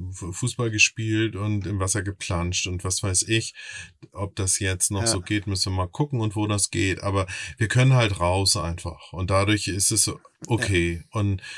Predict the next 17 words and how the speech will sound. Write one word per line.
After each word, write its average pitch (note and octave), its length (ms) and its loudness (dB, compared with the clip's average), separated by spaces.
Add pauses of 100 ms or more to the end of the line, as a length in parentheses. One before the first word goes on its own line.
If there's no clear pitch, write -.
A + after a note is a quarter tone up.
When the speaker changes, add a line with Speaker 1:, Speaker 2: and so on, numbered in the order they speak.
(140)
Speaker 1:
das G#2 180 2
ist A2+ 140 4
ja G2+ 80 4
auch G#2 160 4
unser A2 280 0
Zuhause F#2+ 520 0
hier. F2 200 -2
Wir F#2 140 0
haben G#2+ 180 4
hier G2 200 2
alles, F#2 420 0
was F#2+ 220 0
wir G2 80 0
brauchen, F2 500 -2
ob D#2+ 160 -4
das F2+ 220 -2
jetzt F2+ 380 -2